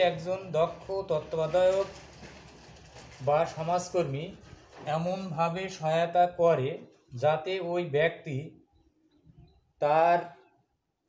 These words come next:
সমস্যা সমাধান করার ক্ষেত্রে এজেন্সির নিকট থেকে সহযোগিতা প্রাপ্ত হয়। এই সহযোগিতা প্রাপ্ত হওয়ার কারণেই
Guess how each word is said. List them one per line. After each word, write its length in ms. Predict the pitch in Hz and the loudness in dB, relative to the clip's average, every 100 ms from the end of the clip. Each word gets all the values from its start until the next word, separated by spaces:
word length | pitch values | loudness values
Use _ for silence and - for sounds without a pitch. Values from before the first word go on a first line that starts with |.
| _ _ _ _ | _ _ _ _
সমস্যা 680 | - 160 180 196 - 196 190 | -8 -4 -2 -4 -6 -4 -4
সমাধান 600 | 175 170 185 175 180 180 | -4 -4 -4 -4 -6 -6
করার 380 | 175 151 156 160 | -2 0 0 0
ক্ষেত্রে 640 | - 147 - 160 131 - - _ _ _ _ _ _ _ _ _ 151 | -2 -6 -4 -2 -2 -4 -12 _ _ _ _ _ _ _ _ _ -12
এজেন্সির 680 | 151 175 196 180 202 190 | -6 -4 -6 -8 -10 -6
নিকট 400 | 165 156 175 180 | -4 2 2 2
থেকে 380 | 180 180 196 214 - - - - | -2 -4 -4 -4 -8 -18 -20 -4
সহযোগিতা 680 | 143 165 180 185 180 175 165 | 0 2 0 -2 -4 0 0
প্রাপ্ত 400 | - 143 139 139 | 2 0 0 -8
হয়। 380 | 110 131 110 - - _ _ _ _ - - | -4 -2 -2 -4 -18 _ _ _ _ -20 -16
এই 180 | 156 156 | -10 -10
সহযোগিতা 920 | 156 160 180 185 196 202 208 208 202 | -2 2 2 0 -6 -10 -2 2 2
প্রাপ্ত 520 | 196 175 170 170 - | 0 0 0 0 -4
হওয়ার 540 | 180 170 147 170 175 185 | -2 -2 0 4 4 2
কারণেই 840 | 151 147 151 185 170 120 - | -2 -2 0 0 -2 -4 -8